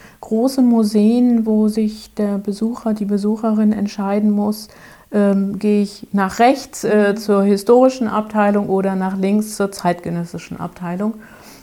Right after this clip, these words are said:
Und hier ist, äh, in Anführungsstrichen der Besucher, die Besucherin gezwungen, ähm,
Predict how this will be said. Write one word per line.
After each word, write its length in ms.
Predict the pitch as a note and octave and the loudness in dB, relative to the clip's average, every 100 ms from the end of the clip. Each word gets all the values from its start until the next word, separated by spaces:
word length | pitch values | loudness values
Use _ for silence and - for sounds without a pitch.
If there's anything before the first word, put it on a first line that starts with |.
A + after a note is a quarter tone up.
| - - | -20 -2
Und 220 | G#3 G#3+ | -2 0
hier 380 | G#3 A3+ A#3+ - | 0 2 2 2
ist, 380 | G#3 G#3+ - | -2 -2 -8
äh, 260 | F#3+ F#3 F#3 | -4 -2 -2
in 200 | F3+ F3+ | -4 -6
Anführungsstrichen 840 | - F#3+ A3 A#3+ A3 G#3+ G3+ G#3 | -2 2 2 4 2 2 -2 0
der 120 | G3+ F#3+ | 0 0
Besucher, 520 | F3+ F3 A3 A3 F#3+ | -2 -2 -2 0 -2
die 80 | F#3 | 0
Besucherin 640 | F3 F#3+ G#3 G3+ G3 F#3+ - - | -2 -2 0 -2 -2 -4 -6 0
gezwungen, 1080 | G3+ G3+ - - G3 A#3+ C#4+ G#3+ D#3+ C3+ - | 0 0 -6 0 4 8 8 8 4 -2 -4
ähm, 340 | F#3 F#3 F#3 | 0 0 0